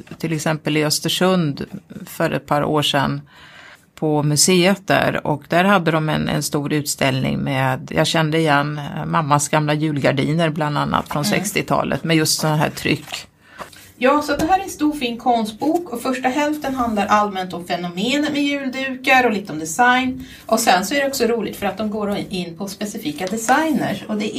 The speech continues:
Speaker 2: är ju en hel del kvinnor här, nå-, några enstaka män, men
Speaker 1: Men var det designers som även designade klädmönster och,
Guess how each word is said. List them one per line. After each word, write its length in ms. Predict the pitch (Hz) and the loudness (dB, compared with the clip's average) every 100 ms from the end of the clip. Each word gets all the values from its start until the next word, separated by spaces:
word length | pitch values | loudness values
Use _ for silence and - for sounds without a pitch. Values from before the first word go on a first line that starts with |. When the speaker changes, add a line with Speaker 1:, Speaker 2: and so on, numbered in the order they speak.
| 285 | 4
Speaker 2:
är 80 | 302 | 6
ju 260 | 302 285 254 | 4 2 -2
en 280 | 226 233 220 | 0 2 2
hel 220 | 208 180 | 0 -2
del 200 | 175 165 | -4 -6
kvinnor 520 | - 240 233 185 247 285 | -4 -2 0 2 2 4
här, 220 | 247 320 - - - | 4 2 0 -12 -12
nå-, 300 | - 226 220 - | -2 0 0 0
några 200 | 226 214 | 0 0
enstaka 540 | 240 185 - 185 202 | 2 0 0 -2 0
män, 440 | 196 165 170 170 - | 0 2 2 0 -2
men 500 | 208 208 202 202 208 - - - - - - | 0 2 0 -2 -4 -8 -18 -12 -12 -12 -2
Speaker 1:
Men 160 | 208 | 2
var 160 | 202 190 | 6 6
det 160 | 180 214 | 6 6
designers 680 | 233 226 214 185 175 180 | 4 4 4 4 4 2
som 140 | - 180 | 0 0
även 380 | 170 151 151 156 | 0 0 0 0
designade 640 | 160 - 160 151 151 151 | 0 2 0 0 0 -2
klädmönster 1000 | 143 - 180 143 135 147 226 262 - 214 | -2 2 4 4 0 -2 0 0 -2 -2
och, 600 | 170 180 156 175 170 - | 0 0 -2 -4 -8 -10